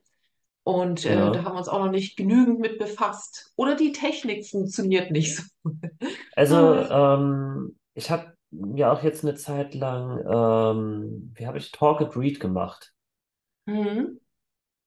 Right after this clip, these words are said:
Speaker 2: Ähm,
Speaker 1: Okay.
Speaker 2: ich hab mir immer bekannten, befreundeten Autor, Autorin eingeladen.
Speaker 1: Mhm.
Speaker 2: Jeder hat aus seinem Buch eine Textstelle vorgelesen und dann haben wir uns gegenseitig interviewt.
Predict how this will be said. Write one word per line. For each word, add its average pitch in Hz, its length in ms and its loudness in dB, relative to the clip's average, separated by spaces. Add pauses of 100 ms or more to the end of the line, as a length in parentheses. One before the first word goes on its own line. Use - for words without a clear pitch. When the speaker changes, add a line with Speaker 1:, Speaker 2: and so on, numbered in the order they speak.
(120)
Speaker 2:
Ähm, 120 540 4
Speaker 1:
Okay. 156 300 -2
Speaker 2:
ich 117 140 -6
hab 143 200 0
mir 127 140 0
immer 127 480 2 (160)
bekannten, 151 400 -2
befreundeten 123 520 -4
Autor, 147 540 -2
Autorin 151 440 -2
eingeladen. 147 760 -6 (460)
Speaker 1:
Mhm. 208 220 -4
Speaker 2:
Jeder 139 240 4
hat 143 120 0
aus - 180 2
seinem 127 220 0
Buch 131 160 -10
eine 123 120 -8
Textstelle 131 500 -4
vorgelesen 107 580 -2
und 110 80 -6
dann 120 120 -4
haben 127 120 -6
wir 127 60 -8
uns 127 120 -12
gegenseitig 123 440 -4
interviewt. 113 760 -4